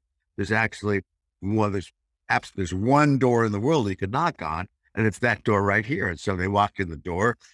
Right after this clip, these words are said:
and we put <laughs> together a strategic partnership with them, whereby we have the, the, the Google, I think quite distinguished Google sales organization is now selling our, marketing our products globally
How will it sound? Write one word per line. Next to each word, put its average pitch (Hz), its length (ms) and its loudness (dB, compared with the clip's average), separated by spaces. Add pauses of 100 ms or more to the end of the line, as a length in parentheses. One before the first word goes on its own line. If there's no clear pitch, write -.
(160)
and 101 240 2
we 101 100 2
put 120 220 -2
<laughs> - 0 -
together 117 340 2
a 95 60 0
strategic 98 500 -4
partnership 104 560 -2
with 92 160 -6
them, 95 160 -4 (320)
whereby 95 460 0
we 95 220 0
have 92 180 -2 (240)
the, 90 280 0 (160)
the, 85 320 -6
the 90 220 -2
Google, 104 680 0 (840)
I 101 80 -2
think 117 140 -2
quite 107 220 -2
distinguished - 520 -8 (260)
Google 92 340 0
sales 92 340 -2
organization 82 760 -4 (400)
is 87 160 -6
now 95 160 0
selling 92 360 0
our, 85 200 -4
marketing 85 500 -2
our 80 160 -2
products 80 460 -4 (100)
globally 78 560 -4